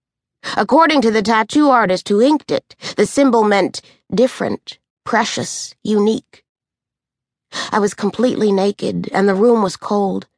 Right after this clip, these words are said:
My nipples were hard. I tried to cover myself with my hands. I remember feeling incredibly thirsty.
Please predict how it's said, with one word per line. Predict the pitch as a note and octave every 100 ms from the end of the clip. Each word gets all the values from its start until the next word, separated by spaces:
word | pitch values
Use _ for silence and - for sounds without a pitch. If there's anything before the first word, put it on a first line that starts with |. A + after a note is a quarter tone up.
| _ _ _ _ _
My | G3+ G#3+
nipples | A#3 A3+ A3+ F3
were | E3 F3
hard. | F3 G3+ G#3 F#3+ - _ _ _ _ _ - -
I | G3
tried | B3 B3 F#3
to |
cover | - C4 B3+
myself | G#3+ F#3 - F#3+ E3+
with | F#3
my | F#3
hands. | F3+ G#3+ A#3+ G3 - - - _ _ _ _ _ - -
I | -
remember | A#3 A#3+ B3 A#3
feeling | - B3+ A3+
incredibly | G3 F#3 - C#4+ C4 A3+ F3+
thirsty. | - C#4+ A#3 - - F3+